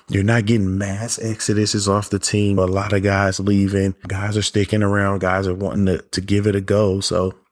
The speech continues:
I think that the positive signs are there. And that's kinda what you have to look for. You're not gonna get those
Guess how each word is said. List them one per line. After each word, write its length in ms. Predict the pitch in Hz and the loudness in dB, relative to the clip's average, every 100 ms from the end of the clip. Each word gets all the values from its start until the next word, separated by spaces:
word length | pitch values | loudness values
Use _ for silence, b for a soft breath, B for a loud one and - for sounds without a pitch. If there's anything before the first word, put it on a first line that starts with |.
| - | -12
I 80 | 92 | -6
think 240 | 104 123 - | 0 0 2
that 220 | 98 95 | 0 0
the 100 | 101 | -6
positive 520 | - 110 113 95 90 | 0 0 2 0 -2
signs 420 | - 101 107 117 | -6 -6 -4 0
are 120 | 120 | 0
there. 280 | 120 127 131 - B B B B | 2 2 0 -4 B B B B
And 160 | 113 | -4
that's 160 | 127 - | -4 -4
kinda 240 | 131 131 | -4 -2
what 160 | 127 123 | -2 0
you 80 | 127 | 0
have 100 | 120 | 0
to 80 | 101 | 0
look 220 | 123 113 | 0 0
for. 240 | - 92 | 0 0
You're 160 | 92 101 | 2 2
not 240 | 107 120 | 2 2
gonna 220 | 107 113 90 | 2 0 -2
get 340 | 92 110 104 | -2 -2 0
those 480 | 110 107 107 101 | 0 2 2 -2